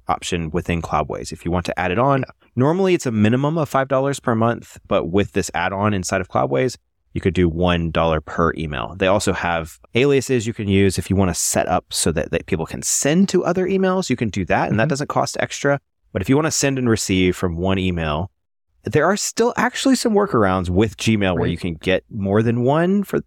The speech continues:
Speaker 1: just one dollar. But I won't get into all that. Obviously, that's really kind of
Speaker 2: <laughs>
Speaker 1: tricky and advanced. If you just need an email, like, one general email for your domain, I think the Rackspace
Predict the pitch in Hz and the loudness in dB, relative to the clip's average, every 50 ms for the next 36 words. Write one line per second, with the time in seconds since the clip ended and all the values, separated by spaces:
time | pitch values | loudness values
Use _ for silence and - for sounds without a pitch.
0 | _ - 151 151 - - 147 143 151 147 147 151 160 170 175 170 160 - _ _ | _ -4 -4 -4 -2 -2 -2 -2 0 0 0 0 2 2 0 0 -2 -4 _ _
1 | _ _ - 92 - - 101 95 95 82 85 80 80 76 69 65 69 73 71 67 | _ _ 0 0 2 2 0 -2 -2 -2 -2 -4 -2 -2 -4 -4 -4 -4 -4 -2
2 | 57 69 82 78 - 78 - - - 104 85 85 78 - - 87 82 80 78 80 | -2 -2 -2 -2 -2 -4 -4 0 0 0 0 0 -2 -4 -6 -4 -2 -2 -2 -2
3 | 78 76 - - - 87 80 101 98 - - - 110 - 95 92 90 87 101 123 | -6 -8 -10 -10 -8 -6 -4 -4 -4 -4 -4 -4 -2 0 0 0 0 0 0 0
4 | 123 120 120 107 - - _ _ _ _ - 135 120 139 127 180 165 - 151 143 | 0 0 -2 -4 -8 -14 _ _ _ _ -2 0 0 2 0 0 0 0 -4 -6
5 | 123 120 117 117 110 113 110 110 110 104 101 90 - - 98 98 101 98 101 98 | -6 -6 -6 -6 -6 -6 -6 -6 -4 -2 -2 -2 -2 0 2 2 4 4 2 2
6 | 87 95 98 98 95 76 87 90 92 92 87 - - 92 87 90 85 90 87 85 | 2 2 2 2 2 2 2 2 2 2 2 2 0 0 2 2 2 2 2 2
7 | 90 90 90 90 87 - _ _ _ - - 101 98 87 - 82 76 - 76 73 | 2 0 0 0 -2 -4 _ _ _ -4 -4 -4 -2 -2 -2 -4 -2 -2 -2 -2
8 | 71 71 - - - 67 65 67 - - - | -2 -2 -4 -6 -4 -4 -4 -4 -4 -6 -6